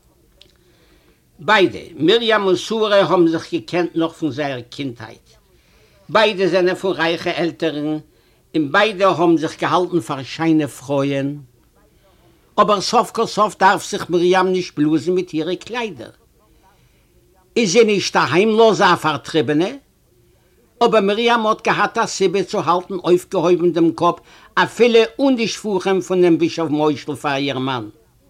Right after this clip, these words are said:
זי האט צוויי זען און א טאכטער, ביי זי שרה האט פיר טעכטער. נאר א שרה האט זיך איינלאך אוועקגעזעצט ביים טיש, לעבן די געסט,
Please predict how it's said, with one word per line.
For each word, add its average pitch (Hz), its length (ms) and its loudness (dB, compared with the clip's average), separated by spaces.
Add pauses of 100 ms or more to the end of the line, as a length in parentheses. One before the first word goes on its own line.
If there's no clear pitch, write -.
(800)
זי 147 180 -2
האט 143 200 0
צוויי 196 420 -2
זען 165 540 2 (480)
און 180 140 4
א 175 80 4 (120)
טאכטער, 165 560 0 (400)
ביי 147 200 2
זי 208 240 -6
שרה 202 380 0
האט 160 240 -2
פיר 247 360 -2
טעכטער. - 520 -6 (720)
נאר 139 200 2
א 131 40 -4
שרה 214 420 0
האט 143 160 -2
זיך - 240 -12
איינלאך 180 320 -2
אוועקגעזעצט 165 720 -4
ביים 135 180 -6
טיש, - 400 -10 (340)
לעבן 165 340 2
די 143 100 0
געסט, 156 500 -2